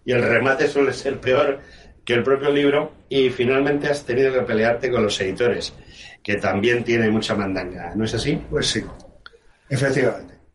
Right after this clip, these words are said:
Speaker 2: <clears throat> Eh, ha costado casi dos años editar este libro.
Speaker 1: Ujú.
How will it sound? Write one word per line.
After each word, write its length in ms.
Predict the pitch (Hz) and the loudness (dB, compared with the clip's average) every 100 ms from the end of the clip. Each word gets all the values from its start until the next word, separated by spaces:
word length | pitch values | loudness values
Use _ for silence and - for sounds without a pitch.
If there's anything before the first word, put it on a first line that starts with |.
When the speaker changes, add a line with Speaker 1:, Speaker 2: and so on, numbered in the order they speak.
| _ | _
Speaker 2:
<clears throat> 540 | 143 123 - 143 - - - - _ _ - | -4 -2 -2 -4 -4 -6 -20 -20 _ _ -6
Eh, 640 | 120 120 120 120 113 110 120 - - _ _ _ - 110 - | 0 2 4 4 4 2 -2 -8 -20 _ _ _ -10 -10 -4
ha 100 | 131 | -2
costado 420 | 127 127 139 127 | -2 0 2 2
casi 300 | 135 131 117 | 0 -4 -4
dos 260 | 147 143 - | 0 0 0
años 300 | 101 98 101 | -4 -6 -8
editar 300 | 98 92 98 | -8 -2 -4
este 200 | - - | -4 -10
libro. 160 | 92 90 - - - - | -10 -14 -16 -20 -20 -10
Speaker 1:
Ujú. 340 | 101 95 101 | -8 -6 -8